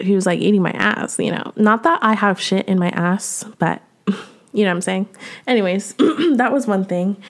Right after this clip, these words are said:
Um, when we would be out, and we were very much P D A vibes, like, holding hands, like, like, literally just always touching each other, basically. Not like, <sighs> you know,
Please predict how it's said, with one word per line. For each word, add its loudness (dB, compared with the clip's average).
Um, 2
when 4
we 4
would 2
be 2
out, 2
and 4
we 4
were 2
very 2
much 0
P -4
D 0
A 2
vibes, -2
like, -4
holding 2
hands, 2
like, -4
like, 2
literally 4
just -2
always 2
touching -4
each -4
other, -4
basically. -2
Not 2
like, 0
<sighs> -8
you 6
know, 0